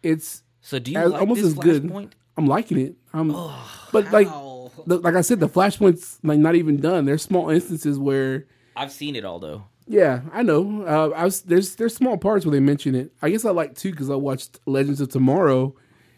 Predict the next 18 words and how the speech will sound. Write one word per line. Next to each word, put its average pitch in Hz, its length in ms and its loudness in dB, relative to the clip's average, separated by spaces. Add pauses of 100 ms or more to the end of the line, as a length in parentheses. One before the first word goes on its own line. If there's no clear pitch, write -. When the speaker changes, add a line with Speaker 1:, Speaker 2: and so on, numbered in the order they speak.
(120)
Speaker 1:
and 135 100 0
they 139 60 2
Speaker 2:
Oh, 151 40 2
Speaker 1:
have 160 200 0
Speaker 2:
yeah. - 60 -8
Speaker 1:
points 156 240 2
in 151 100 2
it, 139 120 -4
too, 214 220 -2
where, 131 300 2
you 127 100 0
know, 127 140 0
the 131 100 -6
Flashpoint 131 520 -2
fuck 131 180 -4
with 135 140 -8
them. 131 400 2 (180)
Speaker 2:
Yeah. 117 300 -8